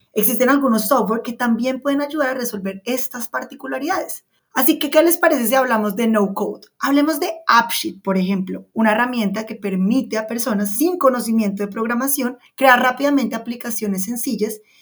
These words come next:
y, quién sabe, resolver una dificultad personal o del equipo para mejorar el proceso dentro de la compañía. Así que, Lucas, hablemos sobre no code.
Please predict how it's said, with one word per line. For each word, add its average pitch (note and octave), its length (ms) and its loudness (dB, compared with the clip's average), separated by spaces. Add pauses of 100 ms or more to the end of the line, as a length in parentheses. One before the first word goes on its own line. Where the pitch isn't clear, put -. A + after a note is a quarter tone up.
(140)
y, C4 120 -2
quién D4+ 200 2
sabe, A4+ 300 4 (180)
resolver A#3 420 2
una A3+ 140 0
dificultad A#3+ 560 -4
personal A#3 720 -4 (220)
o B3+ 140 8
del B3+ 200 8
equipo B3+ 680 2 (280)
para A#3+ 480 2
mejorar G#3+ 380 0
el F#3 120 -2
proceso G3 400 -2
dentro F#3+ 200 -2
de G3 40 0
la G3+ 100 -2
compañía. C4 460 -2 (240)
Así D#4+ 240 6
que, F#4 140 4
Lucas, - 540 2 (160)
hablemos E4+ 380 6
sobre A4+ 240 4
no A3+ 200 6
code. - 340 0